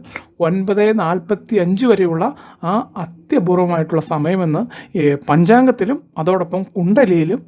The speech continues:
രേഖപ്പെടുത്തിയിരിക്കുന്നത്. ആ, ഇത് വർഷത്തിലാകെ ഏഴ് തവണയും അതോടൊപ്പം നിങ്ങളുടെ പിറന്നാൾ ദിവസവും മാത്രമേ വരികയുള്ളൂ. അങ്ങനെ നോക്കുമ്പോൾ ആകെ എട്ട് പ്രാവശ്യം വരുന്നതാണ്. ഈ ദിവസം ലവണവും അഗ്നിയും ചേർന്നുകൊണ്ടുള്ള ഒരു മഹനീയ ക്രിയ ചെയ്താൽ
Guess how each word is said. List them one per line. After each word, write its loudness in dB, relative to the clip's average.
രേഖപ്പെടുത്തിയിരിക്കുന്നത്. -2
ആ, 2
ഇത് 0
വർഷത്തിലാകെ 2
ഏഴ് 4
തവണയും 2
അതോടൊപ്പം 0
നിങ്ങളുടെ 4
പിറന്നാൾ 4
ദിവസവും 2
മാത്രമേ -4
വരികയുള്ളൂ. 2
അങ്ങനെ 2
നോക്കുമ്പോൾ 0
ആകെ 0
എട്ട് -4
പ്രാവശ്യം 0
വരുന്നതാണ്. 0
ഈ 2
ദിവസം 4
ലവണവും 4
അഗ്നിയും 2
ചേർന്നുകൊണ്ടുള്ള 2
ഒരു 4
മഹനീയ 0
ക്രിയ -2
ചെയ്താൽ 0